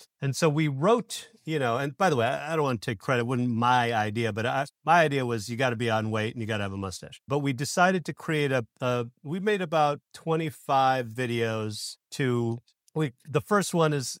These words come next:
in character, "Hey, we're making <laughs> Super Troopers two." And we ended up, for those of you who know the thing, we ended up, like, around a, a police car, and we locked Rod Farva in the trunk of the car.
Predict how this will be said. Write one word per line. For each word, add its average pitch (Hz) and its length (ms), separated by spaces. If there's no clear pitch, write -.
in 170 180
character, 135 540
"Hey, 160 180
we're 143 160
making 143 360
<laughs> - 120
Super 214 200
Troopers 147 520
two." 131 460
And 139 220
we 143 240
ended 180 320
up, 156 180
for 143 120
those 135 220
of 127 40
you 123 80
who 120 40
know 120 180
the 113 80
thing, 131 240
we 131 100
ended 143 140
up, 123 100
like, 123 200
around 139 380
a, 123 200
a 127 140
police 139 460
car, 135 180
and 127 80
we 131 100
locked 143 440
Rod 143 280
Farva 120 760
in 135 220
the 113 100
trunk 135 480
of 123 140
the 113 80
car. 101 280